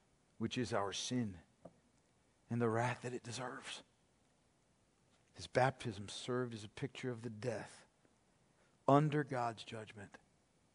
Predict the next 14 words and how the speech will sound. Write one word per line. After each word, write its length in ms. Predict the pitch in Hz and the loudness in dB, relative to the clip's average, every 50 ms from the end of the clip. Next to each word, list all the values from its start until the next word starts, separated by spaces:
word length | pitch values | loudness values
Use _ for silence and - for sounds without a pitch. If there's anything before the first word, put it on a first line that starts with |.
| _ _ - - - - - | _ _ -20 -20 -16 -4 2
that 160 | 117 127 - | 2 2 2
he 180 | - 117 123 120 | 2 2 2 2
knew 260 | 120 120 127 131 135 | 4 6 6 6 6
he 200 | 120 - - 131 | 6 4 0 2
must 360 | 117 117 120 113 110 - - | 2 4 4 2 2 0 -2
endure 440 | 107 113 110 98 101 107 104 104 101 | -2 -2 -2 0 -2 -2 -2 -4 -4
for 140 | 98 - 101 | -6 -6 -6
the 100 | 98 98 | -6 -6
sins 300 | 92 - 98 95 95 95 | -6 -6 -8 -8 -8 -10
of 80 | 92 87 | -10 -10
his 160 | 92 87 - | -8 -10 -10
people. 440 | - - 85 80 - - - - - - _ _ _ _ _ _ _ _ _ _ _ _ _ _ _ _ _ _ _ _ _ _ _ _ _ _ - | -10 -10 -12 -12 -12 -14 -16 -18 -18 -20 _ _ _ _ _ _ _ _ _ _ _ _ _ _ _ _ _ _ _ _ _ _ _ _ _ _ -6
As 100 | - - | -6 -6
Paul 440 | - - 143 139 131 123 113 95 - | 2 8 12 12 12 12 12 10 6